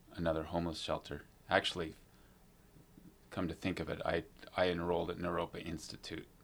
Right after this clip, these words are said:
in Boulder, thinking, "I just don't wanna work. I don't wanna enter the work world. Maybe I'll just study. I'll, I'll do graduate school." So I went to Naropa to study,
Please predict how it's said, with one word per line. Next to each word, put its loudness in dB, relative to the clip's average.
in -4
Boulder, -4
thinking, -4
"I 0
just -6
don't 2
wanna 2
work. -2
I 0
don't 0
wanna -2
enter -2
the -6
work -4
world. -6
Maybe 0
I'll 6
just -8
study. 2
I'll, -8
I'll 4
do -4
graduate -2
school." -8
So 2
I 6
went -4
to -6
Naropa -2
to -16
study, -4